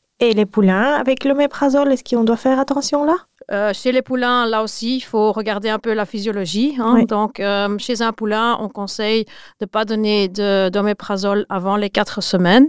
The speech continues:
Speaker 1: Oui.
Speaker 2: Euh, parce que dans la période avant, bon, l'estomac, l'acidité chez un poulain, euh, est présente et, euh, est nécessaire comme barrière naturelle pour le développement de bactéries.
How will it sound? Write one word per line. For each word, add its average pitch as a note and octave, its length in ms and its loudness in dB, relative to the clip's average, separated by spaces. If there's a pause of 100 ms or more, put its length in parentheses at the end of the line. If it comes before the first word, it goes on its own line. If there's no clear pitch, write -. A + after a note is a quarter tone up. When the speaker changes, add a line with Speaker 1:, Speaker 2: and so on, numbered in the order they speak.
Speaker 1:
Oui. A#3 120 2 (280)
Speaker 2:
Euh, F3+ 680 -4
parce - 180 -8
que G3+ 300 -2
dans G3+ 140 -4
la G3+ 100 -2
période G#3 380 -4
avant, F#3+ 460 0 (360)
bon, G3 200 -2 (120)
l'estomac, G#3 640 -2
l'acidité G#3+ 600 -4
chez G#3 200 -6
un G#3 140 -2
poulain, G#3+ 560 0 (380)
euh, F#3 300 -2
est G3+ 100 -4
présente G#3 760 -2
et, G3+ 380 0
euh, G3 120 -2
est G3 120 -4
nécessaire A3 840 -2 (140)
comme G#3 300 -2
barrière G3+ 440 -4
naturelle G3+ 600 -2
pour G3 320 -2
le F#3 100 0
développement G3 580 -2
de G3 100 -2
bactéries. F3+ 560 -6